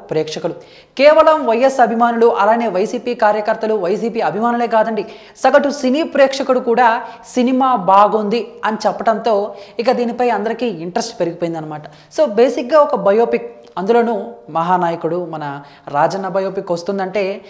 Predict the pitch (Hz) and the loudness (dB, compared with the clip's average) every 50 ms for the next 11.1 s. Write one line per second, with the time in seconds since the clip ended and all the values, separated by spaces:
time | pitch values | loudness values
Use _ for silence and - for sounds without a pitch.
0 | - - - 165 170 180 208 262 302 311 302 247 277 269 254 254 254 254 254 - | -20 -16 -6 -2 0 2 4 4 4 4 4 4 2 4 2 2 0 -2 -2 0
1 | 233 226 226 226 226 233 226 226 185 185 202 202 196 - 214 190 175 156 190 - | -2 -2 0 0 0 0 0 0 0 0 0 0 -2 -2 -4 -4 0 0 0 -2
2 | - - - - - - - _ - 143 156 202 196 214 226 233 247 269 247 247 | -2 -6 -14 -18 -20 -20 -14 _ -10 -2 0 0 0 0 -2 -2 -2 0 2 2
3 | 240 240 254 247 262 247 254 247 240 240 - 254 247 247 262 233 262 262 247 240 | 2 2 0 0 -2 0 0 0 0 0 -2 -4 -4 -4 0 0 2 2 4 4
4 | 240 233 233 233 226 - 190 196 202 214 247 240 233 233 220 202 226 226 226 226 | 4 4 2 0 -2 -4 -4 -4 0 2 2 2 4 2 0 0 0 -2 -2 -4
5 | 226 226 220 214 202 220 220 233 233 214 202 202 202 208 208 208 196 202 208 208 | -2 -4 -4 -4 -2 2 2 2 2 2 2 2 2 2 2 0 0 0 -2 -6
6 | - - - - - 185 185 190 185 196 202 196 175 180 170 170 196 175 208 302 | -12 -18 -20 -8 0 0 0 0 2 -2 -4 -2 -2 -4 -2 -4 -6 -6 -8 -12
7 | - - - - _ 214 247 269 302 285 254 - - 311 330 294 - - - 214 | -14 -18 -20 -16 _ 0 0 0 0 -2 -2 -2 0 0 2 0 0 -2 -8 -10
8 | 233 226 - 302 302 294 285 - 254 240 247 247 240 240 240 233 - 233 226 247 | -12 -8 0 2 2 2 4 2 2 2 4 2 2 0 -2 -2 -2 -4 -4 -4
9 | - - 190 208 220 233 240 226 190 180 185 196 196 - 220 233 240 233 240 - | -2 0 2 2 2 2 -2 -2 0 0 0 0 -2 -4 -6 -6 -8 -8 -10 -10
10 | - 170 156 180 208 226 226 233 226 233 196 196 190 190 196 190 - - 196 175 | -8 -4 -2 -2 -2 0 -2 -2 -4 -4 -4 -2 -2 -2 -4 -6 -8 -6 -6 -6
11 | 151 - | -6 -6